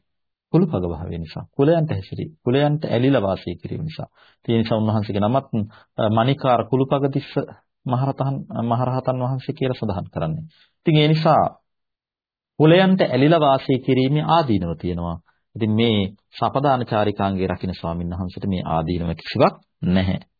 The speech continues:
ඒ වගේම තමයි, අ, අවහානාමන, අවහානානා විහින්දනතා. ඒ කියන්නේ තමන්ට එක්තරා විදිහකට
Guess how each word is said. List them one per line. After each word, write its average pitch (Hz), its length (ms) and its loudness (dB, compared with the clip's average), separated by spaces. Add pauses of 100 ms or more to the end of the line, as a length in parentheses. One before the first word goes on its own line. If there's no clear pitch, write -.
(920)
ඒ 135 160 6
වගේම 101 400 6
තමයි, 98 400 4 (1400)
අ, 120 80 4 (2000)
අවහානාමන, 196 880 6 (380)
අවහානානා 175 800 6
විහින්දනතා. 110 600 -2 (200)
ඒ 113 140 -10
කියන්නේ 139 480 -2 (600)
තමන්ට 156 440 0 (460)
එක්තරා 151 480 0
විදිහකට 151 500 -4